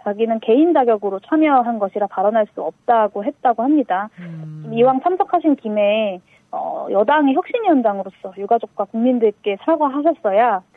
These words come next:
Speaker 1: 국민의힘의
Speaker 2: 음.
Speaker 1: 혁신이 좀 진정성 있어 보이지 않았을까라는 생각이 들고요.
Speaker 2: 네.
Speaker 1: 뭐, 오일팔 민주묘지 참배한 건 저는 분명 잘한 일이라고 생각합니다. 하지만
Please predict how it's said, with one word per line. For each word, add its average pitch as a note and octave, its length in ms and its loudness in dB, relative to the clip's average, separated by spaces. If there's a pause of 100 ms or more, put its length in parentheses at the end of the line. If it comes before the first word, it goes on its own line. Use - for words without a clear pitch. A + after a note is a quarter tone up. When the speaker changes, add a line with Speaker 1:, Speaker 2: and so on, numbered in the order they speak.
Speaker 1:
국민의힘의 A3+ 560 -2
Speaker 2:
음. A3 40 -2
Speaker 1:
혁신이 C#4+ 360 0
좀 G#3+ 140 -8
진정성 G#3 960 -4
있어 A3+ 300 -2
보이지 G#3+ 280 -2
않았을까라는 F#3+ 1200 -8
생각이 C#4 340 0
들고요. A3 520 -6 (120)
Speaker 2:
네. D3+ 480 -12
Speaker 1:
뭐, F#3+ 220 2
오일팔 F#4 460 2
민주묘지 C#4 500 2
참배한 F#4 400 2
건 D#4 100 2
저는 A3 220 -4
분명 B3 320 -2
잘한 B3+ 480 0
일이라고 A3+ 380 2
생각합니다. C4+ 640 -2
하지만 D#4 420 2